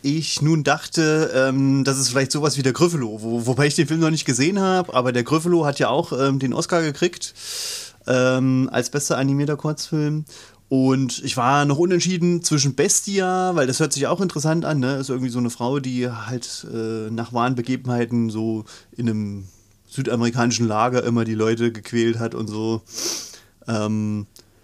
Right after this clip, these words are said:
das wär vielleicht auch interessant gewesen. Da dachte ich aber, ah, das ist eigentlich zu krass, ne?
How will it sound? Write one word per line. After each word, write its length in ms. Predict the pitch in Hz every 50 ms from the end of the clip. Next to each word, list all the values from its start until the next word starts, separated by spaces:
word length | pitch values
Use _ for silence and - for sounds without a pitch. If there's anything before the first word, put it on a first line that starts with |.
| _ _ _ _ _ _
das 360 | - 107 - - - - - - -
wär 360 | - 113 117 117 120 123 127
vielleicht 300 | 123 - 117 117 117 117
auch 120 | 95 131 143
interessant 360 | 143 117 117 - 127 131 147
gewesen. 160 | 135 135 127 123
Da 80 | 120 110
dachte 240 | - 107 113 -
ich 40 | 131 113
aber, 200 | 110 107 95 92
ah, 100 | 104 107
das 100 | 107 110
ist 60 | 110
eigentlich 280 | 110 110 120 123 117 -
zu 120 | - 110
krass, 460 | - - 113 120 131 - - - - 120
ne? 380 | 117 117 120 123 127 127 117